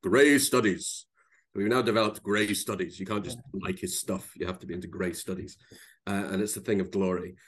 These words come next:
Speaker 1: And there are all sorts of different ways in which you can respond to Alistair's work, the visual art, the literature, the relationship between the two, which is what we did at the Alistair Gray Conference last year, the last time you and I were on a Scots Way po-, podcast
Speaker 2: Yeah.
Speaker 1: together. And, um,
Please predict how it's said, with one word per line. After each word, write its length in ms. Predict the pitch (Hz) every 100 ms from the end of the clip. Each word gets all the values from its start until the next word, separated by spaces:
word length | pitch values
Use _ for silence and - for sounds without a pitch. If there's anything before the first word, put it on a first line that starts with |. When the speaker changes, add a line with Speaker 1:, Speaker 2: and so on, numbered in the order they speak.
| _
Speaker 1:
And 260 | 110 113 - - _ _ _ _ _ _ _ 131
there 140 | 127
are 40 |
all 60 | 147
sorts 220 | - -
of 80 | 107
different 300 | 123 131 107
ways 240 | 110 104 104
in 60 |
which 140 | 104 101
you 60 |
can 100 | 98
respond 420 | 95 92 98 95 95
to 80 |
Alistair's 400 | 95 92 - 95
work, 380 | 135 135 117 -
the 80 | 98
visual 360 | 104 110 104 98
art, 300 | 98 95 -
the 80 | 98
literature, 560 | 101 - - 98 90 - - _ -
the 80 |
relationship 580 | 190 202 107 - 95 -
between 300 | 92 - 92
the 80 | 90
two, 300 | - 117 87
which 200 | - -
is 100 | -
what 120 | 101
we 80 | 95
did 200 | 95 92
at 140 | 90 -
the 200 | 90 -
Alistair 340 | 101 95 101
Gray 140 | 90 92
Conference 440 | - 120 117 104
last 240 | 110 98 -
year, 300 | 101 104 - - - - _ -
the 60 |
last 180 | 95 -
time 180 | 104 98
you 120 | 95
and 80 | 92
I 200 | 92 92 -
were 100 | 95
on 80 | 90
a 40 | 90
Scots 280 | - 92
Way 240 | 95 90 90
po-, 260 | - - -
podcast 300 | 92 95 90
Speaker 2:
Yeah. 100 | 123
Speaker 1:
together. 300 | 185 180 90 _ _ _ _ _ -
And, 260 | 98 98 98
um, 500 | 95 92 92 90